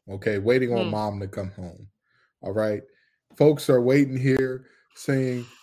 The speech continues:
Speaker 1: "Oh, it's gonna happen. It's gonna, they're gonna figure it out. It's gonna,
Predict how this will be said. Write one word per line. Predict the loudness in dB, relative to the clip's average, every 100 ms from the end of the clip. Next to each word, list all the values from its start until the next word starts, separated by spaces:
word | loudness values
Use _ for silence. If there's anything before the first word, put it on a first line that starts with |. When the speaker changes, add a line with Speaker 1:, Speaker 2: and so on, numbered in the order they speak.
| _ 2
Speaker 1:
"Oh, | 4 6 4 0
it's | -2
gonna | 0 0 2
happen. | 2 0 0 0 0 -2
It's | 0
gonna, | 2 2 0 -6 _ _
they're | 4
gonna | 6 4
figure | 0 2 4
it | 4
out. | 4 2 0 -2
It's | 0
gonna, | 2 2 0